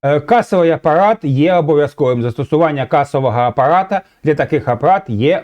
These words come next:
обов'язковим. Хоча кошти при цьому надходять на рахунок підприємця. Е, пам'ятайте про цей нюанс.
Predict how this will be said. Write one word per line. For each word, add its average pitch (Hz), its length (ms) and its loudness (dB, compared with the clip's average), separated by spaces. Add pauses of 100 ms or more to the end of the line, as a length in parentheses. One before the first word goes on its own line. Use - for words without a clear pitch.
обов'язковим. 123 1600 -2 (460)
Хоча 240 440 0 (160)
кошти 220 360 -2
при 180 140 -2
цьому 170 260 -2
надходять 160 600 -2
на 135 220 0
рахунок 135 580 -2
підприємця. 98 720 -6 (600)
Е, 135 400 2
пам'ятайте 208 640 0
про 185 140 0
цей 175 220 -2
нюанс. 202 680 -2